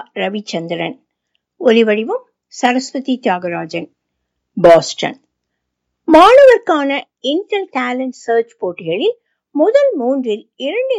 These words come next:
இடங்களை அமெரிக்க தமிழ் மாணவியர் மீனா ஜெகதீசனும் காவ்யா ரவிச்சந்திரனும் பிடித்து பெருமை சேர்த்துள்ளார்கள். அமெரிக்காவின் தொழில்துறையில் புதிய கண்டுபிடிப்புகளை ஊக்குவிப்பதற்காக நடத்தப்படும்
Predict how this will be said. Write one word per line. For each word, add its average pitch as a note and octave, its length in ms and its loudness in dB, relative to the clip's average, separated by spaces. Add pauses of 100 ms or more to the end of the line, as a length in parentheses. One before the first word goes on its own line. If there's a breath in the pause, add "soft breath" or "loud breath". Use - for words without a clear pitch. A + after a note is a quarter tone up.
இடங்களை C4 380 -6 (220)
அமெரிக்க C4 460 -6
தமிழ் G#3+ 280 -4
மாணவியர் A3 500 -6 (400)
மீனா B4+ 280 4 (160)
ஜெகதீசனும் G3+ 680 -8 (120)
காவ்யா E4+ 500 -2 (100)
ரவிச்சந்திரனும் G3 720 -8 (360)
பிடித்து E4 460 -2 (180)
பெருமை A4 440 2
சேர்த்துள்ளார்கள். F3 760 -8 (520)
அமெரிக்காவின் C#4+ 800 2
தொழில்துறையில் C#4+ 720 -4 (360)
புதிய A#4 240 2 (140)
கண்டுபிடிப்புகளை B3+ 680 -6 (180)
ஊக்குவிப்பதற்காக G#3+ 880 -6 (420)
நடத்தப்படும் C#4+ 680 0